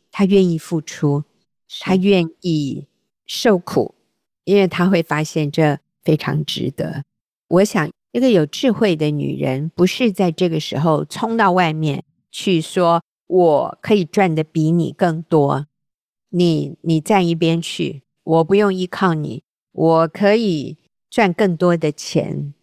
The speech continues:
Speaker 1: 你不要这么为难，面有难色，给我一点钱就那个样子。”哎，你知道很多女人会是这样，像遇到小杨这样的情况，很多女人就说，“你那么痛苦啊，没关系，那我，我去赚钱，这个家丢给你，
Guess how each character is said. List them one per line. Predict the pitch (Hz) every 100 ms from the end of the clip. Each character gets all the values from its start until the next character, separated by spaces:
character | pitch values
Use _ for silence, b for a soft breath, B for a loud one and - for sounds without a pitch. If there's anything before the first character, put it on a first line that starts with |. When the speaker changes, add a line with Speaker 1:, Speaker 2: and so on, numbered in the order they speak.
| _ _ _ -
Speaker 1:
你 | 175
不 | 180 220
要 | 247 214
这 | 233
么 | 208
为 | 175 160 170
难， | 175 165
面 | 202 208 165
有 | 160
难 | 156 139 147
色， | - 214 170
给 | - 190
我 | 190
一 | 196
点 | 190 160 143
钱 | - - 151 165
就 | 202 180
那 | 175
个 | 170
样 | 160 165 143
子。” | - - - _ _
哎， | 196
你 | 196
知 | 226
道 | 277
很 | 185
多 | 151 240
女 | 277
人 | 135 139
会 | 131 156
是 | - 143
这 | 151
样， | 151 - 143
像 | 151 190 175 - _
遇 | 196
到 | 180 170
小 | 165 - 143
杨 | 143 143 151
这 | 170
样 | 156
的 | 143
情 | 143 - -
况， | - 160 160 _ _
很 | 180
多 | 185 226
女 | 220
人 | 156 151
就 | 165 208
说 | 208 - 208 202 _ _ -
，“你 | 202
那 | 247
么 | 240
痛 | - 220
苦 | 196 -
啊， | 147 147 -
没 | 170 185
关 | 214 226
系， | - - 226
那 | 226 196
我， | 156 -
我 | 160
去 | 151 -
赚 | 196 190 170
钱， | - 156 131 143 _ _ -
这 | 233
个 | 202
家 | 190 196
丢 | 190 202
给 | 190 165 160
你， | 156 139